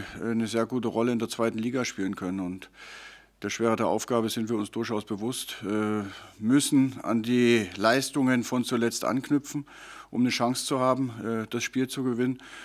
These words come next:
müssen dieselbe Mentalität, äh, dieselbe Konzentration und auch denselben Mut, äh, zur Kreativität nach vorn in die Waagschale werfen, um, ja, die drei Punkte hier zu behalten. Und, äh, das ist unser Ansatz.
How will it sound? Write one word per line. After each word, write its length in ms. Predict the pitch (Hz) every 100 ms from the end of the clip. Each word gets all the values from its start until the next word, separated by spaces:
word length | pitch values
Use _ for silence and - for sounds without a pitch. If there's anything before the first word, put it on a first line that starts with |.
| -
müssen 220 | 120 117
dieselbe 420 | 117 110 117 127
Mentalität, 920 | 123 127 123 120 117 117 113 147 - 101
äh, 120 | 104
dieselbe 440 | 113 104 113 113
Konzentration 800 | 113 123 117 107 104 - 120 135
und 100 | 135
auch 160 | 117 110
denselben 540 | 120 107 113 120 117 - - - - -
Mut, 460 | 117 135 147 - 104
äh, 480 | 98 113 107 107 104 101 -
zur 160 | - 113
Kreativität 880 | 127 135 131 117 113 117 113 - -
nach 160 | 117
vorn 480 | 104 127 127 135 107 -
in 80 |
die 120 | 113 104
Waagschale 540 | 110 113 131 120 120
werfen, 380 | 113 117 - 131 - - - - - - _
um, 440 | - 123 123 120 98 -
ja, 240 | 101 104 92 - -
die 160 | - 120
drei 160 | 117
Punkte 260 | 113 131 135
hier 140 | 139
zu 120 | 139 127
behalten. 480 | 101 92 92 90 82 - -
Und, 560 | 92 101 98 92 - -
äh, 340 | 92 95 95 87 -
das 160 | - 104
ist 100 | 117
unser 300 | 107 113 110
Ansatz. 460 | 117 131 143 -